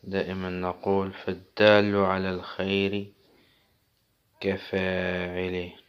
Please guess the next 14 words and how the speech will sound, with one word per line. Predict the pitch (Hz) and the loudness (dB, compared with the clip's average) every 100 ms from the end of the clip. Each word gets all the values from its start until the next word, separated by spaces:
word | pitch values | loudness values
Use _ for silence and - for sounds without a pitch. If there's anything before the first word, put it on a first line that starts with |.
| _ _ _ _ _ _ _ _ _ _ _ _ _ _ _ _ _ - - - - - - 95 | _ _ _ _ _ _ _ _ _ _ _ _ _ _ _ _ _ -20 -20 -20 -20 -20 -10 0
اللهم | 107 113 127 120 104 | 8 10 10 4 0
صل | - 120 104 | 2 2 2
وسلم | 98 95 - 113 107 107 98 | 0 -2 0 0 0 -2 -2
وبارك | 95 90 98 101 95 92 | -2 2 4 4 2 -2
على | 92 92 92 | -4 -2 -2
نبينا | 92 92 90 98 92 92 | -2 -4 -2 -2 -2 -4
محمد | 90 90 101 101 90 87 92 - | -4 -6 -4 -4 -4 -6 -8 -8
أشرف | - 92 - | -6 -6 -8
المخلوقين | 95 92 95 - 98 98 98 98 - 95 98 101 101 101 - - - - - | -8 -8 -8 -10 -12 -12 -12 -8 -4 -2 -2 -4 -8 -10 -16 -16 -16 -20 -12
وعلى | - 104 98 98 98 104 107 | -2 0 2 0 -2 0 2
آله | 101 95 98 | 2 0 0
وصحبه | 95 92 - 95 - 95 90 92 90 | 2 0 0 -2 -2 -4 -4 -2 -2
وسلم | 90 87 101 92 92 92 92 | -2 -4 -4 -4 -4 -4 -6
تسليماً. | 98 92 - 92 95 95 208 | -6 -8 -6 -6 -6 -8 -12